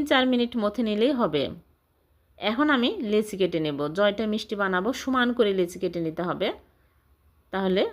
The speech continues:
প্রত্যেকটা মিষ্টি সমান হবে আর দেখতেও মিষ্টিগুলো ভালো লাগবে। এখন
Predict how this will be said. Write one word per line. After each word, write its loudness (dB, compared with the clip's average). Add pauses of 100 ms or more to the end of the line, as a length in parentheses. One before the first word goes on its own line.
(160)
প্রত্যেকটা -6
মিষ্টি -6
সমান -4
হবে 2
আর 2
দেখতেও -4
মিষ্টিগুলো -2
ভালো 0
লাগবে। -2 (1000)
এখন 0